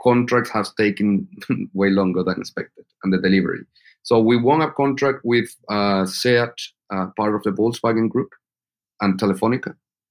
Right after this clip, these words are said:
And in there, they, they ask to connect these two robots, a ground vehicle and a, and a, and a drone. And it's, well, the whole idea of, okay,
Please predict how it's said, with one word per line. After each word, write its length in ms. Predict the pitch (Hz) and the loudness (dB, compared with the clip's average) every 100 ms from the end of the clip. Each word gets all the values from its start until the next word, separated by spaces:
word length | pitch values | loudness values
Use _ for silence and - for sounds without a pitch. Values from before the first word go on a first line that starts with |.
| _ - | _ -4
And 460 | 107 107 107 101 98 | 0 2 4 2 2
in 220 | 113 110 | 2 2
there, 400 | 113 127 143 135 _ 107 98 | 4 4 2 0 _ -10 -2
they, 200 | 113 101 - | 0 -2 -2
they 180 | 107 120 | 0 2
ask 320 | 117 - - - _ _ | 2 -2 -14 -20 _ _
to 60 | 113 | -6
connect 320 | 113 110 107 - | 0 0 -2 -4
these 220 | 110 - - | -6 -6 -6
two 140 | 123 | -4
robots, 580 | 107 104 95 80 - - _ _ _ - | 0 0 0 -4 -16 -20 _ _ _ -6
a 80 | 95 | -2
ground 240 | 110 113 | 2 2
vehicle 440 | 113 110 117 107 - 104 | 2 0 0 -2 -2 -2
and 180 | 104 101 | 0 0
a, 200 | 95 92 98 | -2 -6 -4
and 120 | 95 | -2
a, 320 | 92 - - - _ | -2 -6 -10 -14 _
and 80 | 98 | -4
a 60 | 95 | -2
drone. 400 | 95 107 87 - _ _ 104 | 0 0 0 -4 _ _ -2
And 100 | 104 | 0
it's, 140 | 101 | 2
well, 280 | 110 107 101 | 2 2 0
the 120 | 110 | -2
whole 300 | 117 120 117 | 0 2 2
idea 360 | 107 98 107 101 | 0 2 2 0
of, 60 | - | -2
okay, 300 | 104 90 | -2 -2